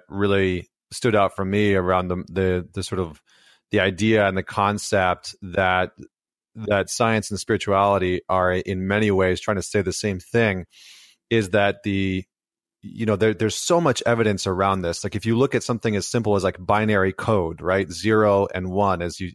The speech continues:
as you touched on before. Well, binary code was actually created in the seventeenth century by a, by a guy whose name I can't remember right now, who, uh, who was, who had read the I Ching. And the I Ching is one of the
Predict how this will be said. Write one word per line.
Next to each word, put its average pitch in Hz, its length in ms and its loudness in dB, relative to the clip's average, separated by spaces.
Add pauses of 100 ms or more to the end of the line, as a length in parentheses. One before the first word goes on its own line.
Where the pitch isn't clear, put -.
as 87 80 -12
you 92 80 -6
touched - 280 -6
on 87 100 -6
before. 85 480 -4 (440)
Well, 107 100 -2
binary 123 480 2
code 127 500 2
was 104 160 2
actually 107 260 0
created 113 380 0
in 101 80 -2
the 92 80 -6
seventeenth 104 500 -4
century 95 760 -4 (300)
by 98 580 2
a, 98 100 -2 (180)
by 101 260 0
a 98 60 -2
guy 101 340 2
whose 92 160 -4
name 98 140 -4
I 92 40 -4
can't 101 160 -4
remember 92 200 -4
right 90 240 -2
now, 87 320 -2 (320)
who, 113 640 0 (200)
uh, 101 260 2
who - 200 -4
was, 120 320 0
who 135 140 -2
had 123 140 0
read 117 360 0
the 117 220 0
I 110 180 2
Ching. 90 540 -4 (100)
And 101 100 -4
the 104 160 0
I 123 60 0
Ching 123 300 -2
is 101 200 -2
one 107 140 0
of 101 80 0
the 98 140 -4